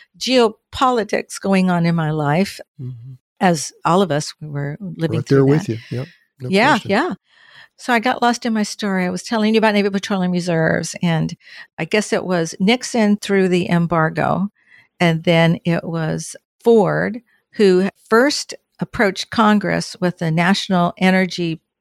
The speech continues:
Speaker 1: policy or strategy
Speaker 2: Right.
Speaker 1: to remove our dependence on foreign oil. And then I guess it was Carter who actually opened up Elk Hills to production, full production. It was discovered in nineteen twenty.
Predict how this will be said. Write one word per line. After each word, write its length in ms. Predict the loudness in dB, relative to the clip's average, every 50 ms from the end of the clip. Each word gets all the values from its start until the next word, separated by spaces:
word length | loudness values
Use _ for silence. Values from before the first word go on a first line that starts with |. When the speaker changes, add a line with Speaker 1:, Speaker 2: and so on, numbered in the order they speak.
| _ _ _ _
Speaker 1:
policy 680 | 0 0 0 2 0 -6 -8 -10 -14 -12 -10 -8 -8
or 80 | -8 -8
strategy 760 | -8 -4 -2 0 2 2 2 0 -2 -6 -8 -8 -8 -8 -10 -12 -16 -20 -12 -10
Speaker 2:
Right. 200 | -8 -6 -6 -6 -4
Speaker 1:
to 420 | 0 2 4 4 6 4 4 2 0
remove 320 | -2 -2 2 2 2 4
our 80 | 2 2
dependence 580 | 2 2 2 4 4 4 4 2 0 -2 -2 -2
on 140 | 0 0
foreign 380 | -2 -2 -2 0 0 2 2 0
oil. 380 | 0 0 0 0 0 0 -2 -4 -6 _ -20 -20 -20 -20 -20 -20 -20 -20 -8 _
And 220 | 2 2 2 4
then 440 | 4 4 4 4 4 4 4 4 2 0
I 20 | -2
guess 240 | -2 -2 -2 -2 -2
it 180 | -6 -6 -6 -6
was 380 | -6 -4 -2 -2 -4 -4 -8
Carter 840 | -10 -12 -6 0 2 2 4 2 2 0 0 0 0 0 0 -2 -6 -8 _ _ _ _
who 160 | _ 0 2
actually 540 | 2 4 2 0 -2 -4 -6 -4 -4 -4 -4 2
opened 440 | 2 2 2 4 2 2 2 4
up 220 | 4 2 2 0 -2 -2 0
Elk 220 | 0 0 0 -2
Hills 580 | -4 -2 0 0 2 0 0 0 -2 -4 -8 -16 _ _ _ _ _ _ -12
to 400 | -2 0 2 2 4 2 0 -2
production, 800 | -4 -6 -4 0 0 0 0 -2 -6 -8 -8 -6 -6 -6 -6 -8 -8 _ _ _ -20 _ _ _ _
full 120 | -2 0
production. 600 | 0 0 -4 -4 -4 -6 -8 -10 -8 -8 -6 -4
It 80 | -2 -2
was 100 | -2 -2
discovered 420 | -4 -8 -6 -2 0 0 0 0 -2
in 80 | -2
nineteen 300 | 0 0 0 0 -2 -6
twenty. 460 | -4 -2 0 0 0 2 0 -2 -4